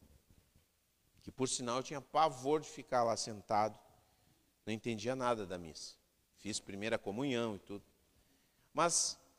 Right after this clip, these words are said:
eu me lembro que a minha mãe tinha um cuidado, eu, eu vejo assim hoje em dia como, como a, a, a, a gurizada pragueja. Já viu? Dizem coisas assim, que chega a te assustar as palavras que usam, né?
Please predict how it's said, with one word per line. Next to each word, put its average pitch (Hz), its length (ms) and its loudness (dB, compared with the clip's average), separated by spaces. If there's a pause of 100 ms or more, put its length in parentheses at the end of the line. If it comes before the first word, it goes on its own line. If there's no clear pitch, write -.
(140)
eu 151 80 0
me 196 140 2
lembro 196 340 2
que 185 100 0
a 170 40 4
minha 160 180 2
mãe 147 220 2
tinha 170 220 -2
um 160 40 -6
cuidado, 139 720 4
eu, 117 120 0
eu 135 80 4
vejo 143 260 2
assim 160 220 0
hoje 151 220 -4
em 135 60 -2
dia 147 160 0
como, 160 500 0 (760)
como 175 260 8
a, 185 80 8
a, 131 360 4 (420)
a, 98 200 -4
a 107 40 4
gurizada 123 580 6
pragueja. 131 840 4 (1000)
Já 123 180 2
viu? 101 160 -2
Dizem 156 320 0
coisas 151 460 2
assim, 143 420 -6 (640)
que 104 40 -10
chega - 280 -2
a - 20 -10
te - 120 -8
assustar 185 680 2
as 117 160 -8
palavras 113 480 2
que - 140 -8
usam, 87 320 0
né? 90 260 -6